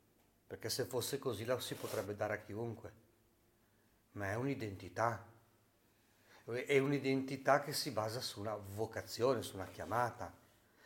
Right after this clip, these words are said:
che ti configura la tua persona in maniera originale, non meno di questo. Quindi non è questione di, non so,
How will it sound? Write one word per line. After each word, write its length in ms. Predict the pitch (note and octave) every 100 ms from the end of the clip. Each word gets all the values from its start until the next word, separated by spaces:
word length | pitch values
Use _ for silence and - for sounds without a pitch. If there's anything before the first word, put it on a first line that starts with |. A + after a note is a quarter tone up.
| - -
che 260 | - - -
ti 160 | C#3
configura 560 | - B2+ - A#2 C#3+ B2+
la 60 |
tua 200 | G#2 A2
persona 540 | G2 A2+ G#2 - A#2+ C#3+
in 80 | D#3
maniera 360 | A#2+ A2 B2
originale, 760 | A#2+ A2 E2+ E2+ A2+ G#2+ F#2+ F2 - _ _ _ _ _
non 320 | - G2+ B2
meno 300 | A#2+ A2+ A2
di 120 | F#2+ F2+
questo. 600 | G#2+ G#2+ G2 - F2 - _ _ _ _ _ _ _ _ _ _ _ _ _ _ _
Quindi 200 | A#2 G2+
non 140 | F2+
è 120 | B2+ C3
questione 440 | A#2 - A#2 A2
di, 100 | G2+
non 80 | G2+ G2
so, 240 | A2